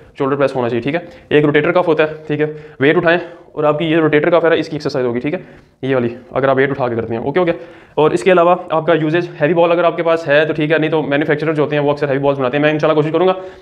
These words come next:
ठीक है, जो मेरा manufacturer मैं उसे कहूँगा कि अगर हैवी बॉल्स उसके पास है नहीं है तो मैं इंशाल्लाह वो आपको comment सेक्शन में वो भी बता दूंगा। तो ये चंद चीज़ें हैं। इसके अलावा आपने बॉलिंग, अपने biomechanics, मैं आपको biomechanics का कुछ बता रहा हूँ, चंद points हैं, ये ज़रूर जाके देखना। अपनी bowling की video बनवानी है किसी partner से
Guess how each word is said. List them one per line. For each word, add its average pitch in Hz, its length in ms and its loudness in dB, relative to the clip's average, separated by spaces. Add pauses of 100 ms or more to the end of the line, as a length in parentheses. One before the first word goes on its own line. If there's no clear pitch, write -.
(120)
ठीक 139 100 -2
है, 151 140 2
जो 151 80 0
मेरा 151 140 4
manufacturer 156 380 0
मैं 151 80 0
उसे 147 140 -2
कहूँगा 151 180 0
कि 147 60 0
अगर 147 140 0
हैवी 135 120 0
बॉल्स 143 240 0 (220)
उसके 151 200 -2
पास 151 200 2
है 147 140 2
नहीं 151 160 2
है 147 80 2
तो 147 60 -4
मैं 143 100 -2
इंशाल्लाह 135 240 -2
वो 135 60 0
आपको 127 180 -4
comment 135 240 -4
सेक्शन 139 180 -4
में 135 80 0
वो 131 100 2
भी 139 80 0
बता 131 200 2
दूंगा। 123 220 2 (480)
तो 175 60 6
ये 202 100 4
चंद 208 180 2
चीज़ें 196 180 4
हैं। 202 80 4
इसके 208 200 -4
अलावा 151 300 4 (880)
आपने 185 220 2
बॉलिंग, 170 260 2
अपने 196 200 0
biomechanics, 170 500 2
मैं 208 80 2
आपको 214 160 0
biomechanics 180 480 2
का 190 120 2 (240)
कुछ 180 200 -6
बता 151 120 2
रहा 160 80 2
हूँ, 180 80 0
चंद 185 160 0
points 147 240 0
हैं, 170 60 4
ये 175 60 4
ज़रूर 156 220 2
जाके 156 180 2
देखना। 156 160 2
अपनी 180 120 2
bowling 160 240 4
की 202 60 0
video 185 200 -2
बनवानी 147 260 0
है 220 80 -2 (280)
किसी 156 160 0
partner 147 260 2
से 139 120 -2